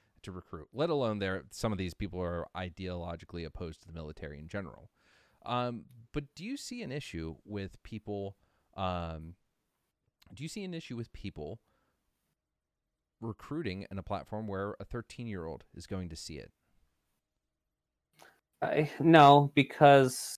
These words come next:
Speaker 2: like, I can't tell you exactly when it happened, but the, the military is all of a sudden a huge part of every N F L football game. Like, I know there's the current controversies around the N F L right now or whatever, but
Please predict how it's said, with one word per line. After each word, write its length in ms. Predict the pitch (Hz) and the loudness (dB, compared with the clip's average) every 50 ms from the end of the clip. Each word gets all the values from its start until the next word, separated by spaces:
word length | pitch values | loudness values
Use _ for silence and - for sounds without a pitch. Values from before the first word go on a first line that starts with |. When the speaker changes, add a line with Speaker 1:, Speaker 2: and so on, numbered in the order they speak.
| - - - | -10 0 8
Speaker 2:
like, 360 | 127 131 127 123 117 - - - - - - - - - | 12 12 12 12 10 6 0 -12 -18 -20 -20 -20 -10 0
I 160 | - 123 135 | 4 4 4
can't 360 | 139 - - - 147 143 - - | 4 6 6 6 6 6 6 6
tell 200 | - 156 139 139 | 8 8 10 10
you 380 | 139 131 127 127 123 120 117 | 10 10 10 10 10 8 8
exactly 680 | 92 123 117 113 110 110 123 123 123 123 - 123 117 | 6 4 4 4 8 10 12 12 12 10 8 4 4
when 200 | 113 107 113 117 | 6 6 6 6
it 80 | 113 - | 4 4
happened, 600 | - - 123 135 147 - - 80 80 90 110 - - _ _ _ _ _ _ _ - | 4 6 8 8 8 6 4 0 0 -2 -4 -6 -10 _ _ _ _ _ _ _ -6
but 540 | 107 110 - 117 113 110 110 110 104 - - - - - - _ _ _ _ _ _ _ _ _ _ _ 113 | -4 6 10 12 12 12 12 12 12 10 4 -4 -12 -12 -14 _ _ _ _ _ _ _ _ _ _ _ 2
the, 480 | 117 117 117 120 117 113 110 110 101 127 | 6 10 10 12 12 10 10 8 6 4
the 60 | 123 117 | 4 4
military 720 | 120 123 131 147 165 160 - - 131 123 123 117 113 113 | 6 8 8 8 8 6 6 6 8 10 10 10 10 10
is 240 | 110 104 104 - | 8 8 4 2
all 180 | - - 113 120 | 4 6 8 8
of 60 | 120 | 8
a 40 | 120 | 6
sudden 560 | - - - 123 123 123 120 117 117 113 - - | 4 6 8 8 8 8 6 4 4 2 2 2
a 40 | 113 | 0
huge 360 | 107 - - 135 127 127 - | -2 2 4 4 4 4 4
part 180 | - - 131 127 | 6 8 8 10
of 100 | 117 113 | 10 8
every 540 | 120 123 123 127 127 123 123 117 110 - - | 8 8 8 6 6 8 8 8 6 6 4
N 140 | 120 123 131 | 2 2 2
F 160 | 123 - - | 4 8 8
L 100 | 175 233 | 8 8
football 420 | - - 95 - - 69 69 65 - | 8 4 0 0 0 -2 -2 -2 -2
game. 260 | 67 65 50 50 - - _ _ _ _ _ _ - | -6 -8 -8 -10 -16 -20 _ _ _ _ _ _ 0
Like, 160 | 113 110 - | 2 4 6
I 20 | |
know 160 | 117 120 120 113 | 6 8 10 10
there's 220 | 117 113 107 107 | 10 10 10 8
the 60 | - 98 | 4 0
current 320 | - - 117 113 107 101 | 2 4 6 6 4 4
controversies 840 | - - 98 92 92 - 98 92 92 90 90 - - 85 85 87 | 4 4 4 4 2 0 0 4 4 4 4 4 0 -4 -2 0
around 240 | - 90 92 87 85 | 2 2 2 2 2
the 100 | 87 85 | 2 0
N 120 | 87 87 87 | 0 0 0
F 80 | 82 - | 0 0
L 160 | 87 87 87 | 2 2 4
right 160 | 85 85 85 | 4 4 4
now 200 | 78 87 85 85 | 2 2 0 0
or 80 | 82 80 | 0 0
whatever, 440 | 82 85 95 123 123 110 78 76 73 - | 2 6 6 6 6 6 4 0 2 4
but 180 | 90 90 90 | 4 4 2